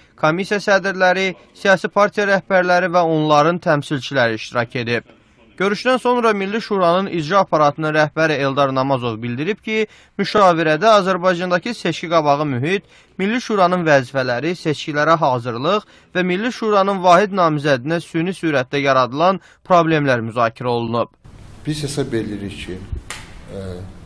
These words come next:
Speaker 2: Milli Şuranın vahid namizədinin Rüstəm İbrahimbəyev seçkilərə sərbəst qatılmaq üçün atdığı addımlar, xüsusən də Moskvada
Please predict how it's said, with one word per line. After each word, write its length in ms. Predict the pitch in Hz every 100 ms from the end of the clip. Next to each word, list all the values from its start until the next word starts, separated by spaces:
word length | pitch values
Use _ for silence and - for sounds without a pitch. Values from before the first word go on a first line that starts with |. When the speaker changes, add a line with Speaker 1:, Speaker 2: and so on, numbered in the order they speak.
| -
Speaker 2:
Milli 180 | 113 117
Şuranın 380 | 113 127 110 101
vahid 300 | 104 107 -
namizədinin 720 | 101 90 85 87 87 - 85 85 - - - - - -
Rüstəm 320 | 101 135 127
İbrahimbəyev 680 | 104 104 95 90 90 85 - - - - - - - - - - - - - -
seçkilərə 480 | 120 - 117 123 127
sərbəst 400 | 117 104 107 -
qatılmaq 560 | 107 - 95 92 90 -
üçün 160 | 92 -
atdığı 300 | - - 104 101 -
addımlar, 640 | 95 - 90 90 87 85 - - - - -
xüsusən 300 | - 123 104
də 80 | 98
Moskvada 720 | 101 - - 98 92 98